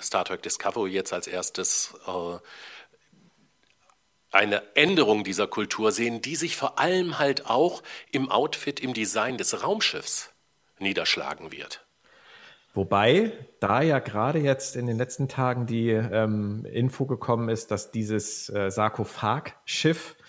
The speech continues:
Speaker 1: Ja.
Speaker 2: von diesem Tekuvma, ähm, ein zweihundert bis dreihundert Jahre altes klingonisches Schiff ist und die ganzen Leute, die, äh, mit ihm zusammen auf diesem Schiff sind, ähm,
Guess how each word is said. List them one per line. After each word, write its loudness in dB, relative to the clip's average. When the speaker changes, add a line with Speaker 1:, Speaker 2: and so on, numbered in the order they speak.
Speaker 1:
Ja. -8
Speaker 2:
von 2
diesem -2
Tekuvma, 0
ähm, 2
ein 0
zweihundert 2
bis -6
dreihundert 2
Jahre 0
altes 0
klingonisches 2
Schiff -2
ist -4
und 0
die 0
ganzen 2
Leute, 4
die, 2
äh, 0
mit -2
ihm 2
zusammen 2
auf 0
diesem -4
Schiff -2
sind, 0
ähm, 0